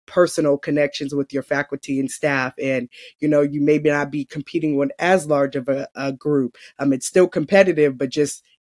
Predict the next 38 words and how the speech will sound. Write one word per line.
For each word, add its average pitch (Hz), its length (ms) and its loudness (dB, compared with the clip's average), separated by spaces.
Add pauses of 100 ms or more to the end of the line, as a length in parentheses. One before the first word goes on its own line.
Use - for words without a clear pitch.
in 143 200 0 (400)
quantity, 147 600 2
it 143 140 -2
may 139 200 2
not 131 240 -6
be, 123 320 -6 (300)
um, 120 360 -2
the 139 100 -2
same. 123 380 -2
So, 120 460 -2 (800)
yeah, 151 240 0
that 156 200 4
would 156 140 0
be 147 140 2
my 147 200 2
number 139 320 0
one, 135 260 -2
or 139 340 0
I 147 60 -2
know 143 140 2
that 139 160 0
was 139 140 -4
a 143 60 -6
couple, 156 340 -2
but 135 160 -6
that 143 180 0
would 143 160 -2
be 139 120 0
my 135 260 -2 (480)
recommendation 143 720 2
of 131 80 -2
why 127 180 -2
you 127 180 -2
should 120 220 -8 (120)
choose 127 340 -2
U 127 100 -4
C 123 180 -4
Merced. 117 600 -4